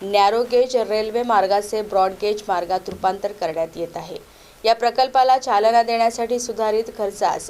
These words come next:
आणि त्यासाठी राज्य शासनाचा हिस्सा देण्यास मंगळवारी राज्य मंत्रिमंडळाच्या बैठकीत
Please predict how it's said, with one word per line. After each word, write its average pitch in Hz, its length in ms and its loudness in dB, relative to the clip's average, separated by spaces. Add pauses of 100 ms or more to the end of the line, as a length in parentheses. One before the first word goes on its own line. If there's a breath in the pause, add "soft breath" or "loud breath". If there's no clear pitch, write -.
आणि 190 220 -2
त्यासाठी 196 580 -2
राज्य 175 300 -2
शासनाचा 185 600 -6
हिस्सा 190 500 -4
देण्यास 180 500 -6 (420 loud breath)
मंगळवारी 240 540 2
राज्य 202 400 0
मंत्रिमंडळाच्या 190 760 -2
बैठकीत 185 480 -4